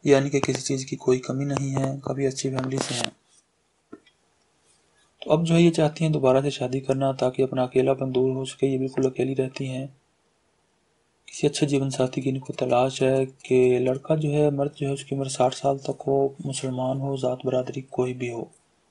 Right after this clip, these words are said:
पाकिस्तान के किसी भी शहर में रहता हो, अगर सीरियस हो शादी के मामले में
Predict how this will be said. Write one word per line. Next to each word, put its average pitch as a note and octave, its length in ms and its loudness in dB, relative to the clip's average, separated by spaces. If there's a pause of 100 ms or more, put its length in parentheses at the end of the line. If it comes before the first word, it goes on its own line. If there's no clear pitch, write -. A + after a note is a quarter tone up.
(1080)
पाकिस्तान C3+ 440 0
के C3 100 -8
किसी C3+ 200 -4
भी C#3 100 0
शहर C3+ 240 0
में C3+ 120 -2
रहता C3+ 260 -2
हो, C3 180 -2
अगर C3 220 0
सीरियस C#3+ 440 -2
हो C#3 60 0
शादी B2+ 300 -4
के B2+ 160 -8
मामले A#2+ 340 -6
में A#2 200 -10